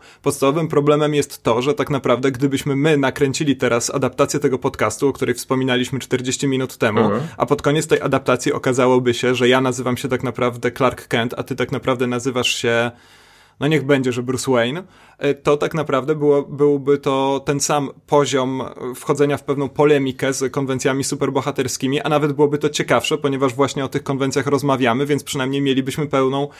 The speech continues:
Speaker 1: pewną dawkę autorefleksji. Tymczasem Joker, e, tak zupełnie od tego oderwany,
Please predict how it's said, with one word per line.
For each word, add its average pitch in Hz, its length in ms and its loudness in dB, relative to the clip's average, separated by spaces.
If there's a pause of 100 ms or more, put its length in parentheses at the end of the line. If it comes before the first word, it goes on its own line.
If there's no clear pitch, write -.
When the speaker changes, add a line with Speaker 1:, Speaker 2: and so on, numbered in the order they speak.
(140)
Speaker 1:
pewną 139 380 0
dawkę 135 380 0 (240)
autorefleksji. 143 760 2
Tymczasem 131 460 -4 (120)
Joker, 139 440 0
e, 135 220 0
tak 131 180 -2
zupełnie 147 400 0
od - 140 -8
tego 135 240 2
oderwany, 139 680 0